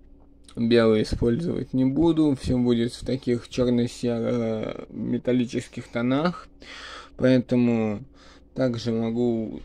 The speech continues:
записывать попутную сборку, где можно будет потом в конце лицезреть полностью готовую модель.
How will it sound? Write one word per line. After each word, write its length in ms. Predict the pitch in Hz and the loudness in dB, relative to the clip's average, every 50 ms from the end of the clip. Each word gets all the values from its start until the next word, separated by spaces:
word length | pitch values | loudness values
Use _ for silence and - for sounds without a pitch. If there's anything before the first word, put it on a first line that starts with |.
| - - | -14 -10
записывать 920 | 117 127 135 127 123 123 123 123 - 131 131 131 - - 127 123 123 120 | -8 -6 -6 -4 -2 -2 -2 -2 0 -2 -4 -4 -4 -8 -8 -8 -8 -8
попутную 640 | - - 131 127 - 135 135 135 - 131 127 127 131 | -6 -6 -6 -4 -4 -6 -4 -2 0 0 2 2 2
сборку, 580 | 127 127 131 156 165 170 170 160 156 - 127 120 | 0 0 0 2 4 4 4 4 2 -2 -4 -4
где 220 | 123 123 123 135 131 | -2 -2 0 0 2
можно 320 | 123 127 131 135 127 127 | 2 2 2 2 2 2
будет 280 | 120 120 123 123 120 - | 2 2 2 2 0 -2
потом 260 | - - - 131 127 | -8 -6 -4 -4 -4
в 40 | 113 | -4
конце 320 | - 120 123 120 - 139 | -4 -6 -6 -4 0 0
лицезреть 720 | 131 127 123 131 123 123 131 123 120 131 123 127 131 135 - | 2 2 2 0 0 -2 -2 -4 -2 0 0 0 0 -2 -4
полностью 680 | - - 131 135 135 135 131 123 - - 127 123 120 117 | -6 -4 -2 0 0 0 0 -2 -4 -4 -4 -2 -2 -2
готовую 520 | 120 120 113 - 127 123 120 117 120 117 | -2 -2 -2 -2 -2 -2 -2 -2 -4 -4
модель. 500 | 117 117 117 113 110 110 110 104 104 - | -4 -4 -4 -6 -6 -6 -6 -6 -8 -12